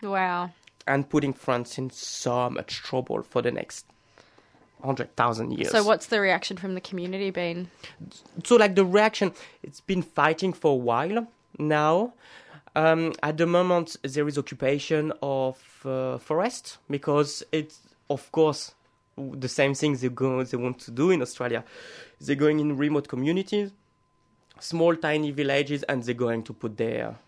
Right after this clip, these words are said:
Speaker 1: Right.
Speaker 2: their crap there. So there is big occupation of forest up there and, uh, bringing a lot of people up there. So they're starting, like, to build walls all around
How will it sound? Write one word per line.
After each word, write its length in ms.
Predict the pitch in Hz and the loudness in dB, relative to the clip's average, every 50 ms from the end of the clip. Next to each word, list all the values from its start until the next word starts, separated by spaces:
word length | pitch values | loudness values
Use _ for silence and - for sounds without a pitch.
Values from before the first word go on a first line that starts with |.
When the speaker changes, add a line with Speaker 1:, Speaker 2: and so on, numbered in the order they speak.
| _ _ - | _ _ -8
Speaker 1:
Right. 220 | 190 190 185 180 | -4 -2 0 2
Speaker 2:
their 160 | 175 175 170 | 2 0 0
crap 300 | 165 - 110 117 113 110 | 0 0 0 0 -2 -2
there. 220 | - 123 113 110 123 131 - - | 0 0 0 -2 -4 -10 -14 -14
So 380 | - - - 170 165 165 165 156 | -12 -4 0 2 4 4 4 2
there 220 | 151 160 165 160 | 2 2 2 2
is 100 | 165 147 | 0 0
big 200 | 135 151 180 - | -2 -2 0 0
occupation 520 | 135 - - 160 - 147 147 143 - 156 | 0 -2 -2 -2 0 0 0 0 0 0
of 100 | 147 135 - | -2 -2 -2
forest 600 | - - 151 156 165 185 220 254 - - - - 285 285 _ _ _ _ _ _ _ _ _ _ _ - - | -2 -2 0 2 2 0 0 -2 -4 -8 -6 -6 -6 -6 _ _ _ _ _ _ _ _ _ _ _ -10 -6
up 200 | - 151 143 139 | -6 -6 -2 2
there 360 | 156 165 170 185 196 196 - - | 2 4 4 4 0 0 0 0
and, 360 | - 139 139 147 143 143 139 | 0 2 4 4 2 2 4
uh, 120 | 143 139 | 2 2
bringing 400 | - 123 123 139 151 147 156 147 | 2 0 -2 -2 0 0 2 2
a 60 | 139 | 2
lot 200 | 131 131 139 139 | 2 4 4 4
of 180 | 135 131 - - | 2 0 -2 -6
people 400 | - 139 127 - 143 131 131 127 - _ - - - - - - - - | -10 -10 -6 -4 -2 -2 -2 -2 -4 _ -20 -20 -20 -20 -20 -16 -8 -4
up 240 | 135 135 123 123 123 | -4 -4 -2 0 2
there. 200 | 135 127 127 123 | 4 4 4 4
So 380 | - - - 139 135 139 135 - | 0 -2 -2 0 0 0 0 -2
they're 180 | - 127 139 131 | -6 -6 -8 -8
starting, 420 | - - 147 135 139 - 165 147 | -4 0 0 0 0 -2 -4 -4
like, 160 | 131 123 - | -4 -4 -4
to 100 | - 143 | -4 -6
build 300 | 131 120 135 135 131 131 - - - | -4 0 0 2 0 0 -4 -10 -10
walls 600 | - 135 139 147 147 143 147 147 147 139 - - - - | -4 0 2 4 6 6 6 4 4 0 -6 -12 -10 -6
all 180 | - 131 131 | -4 -2 0
around 400 | 131 127 123 131 131 131 131 131 | 0 -2 0 0 0 0 0 -2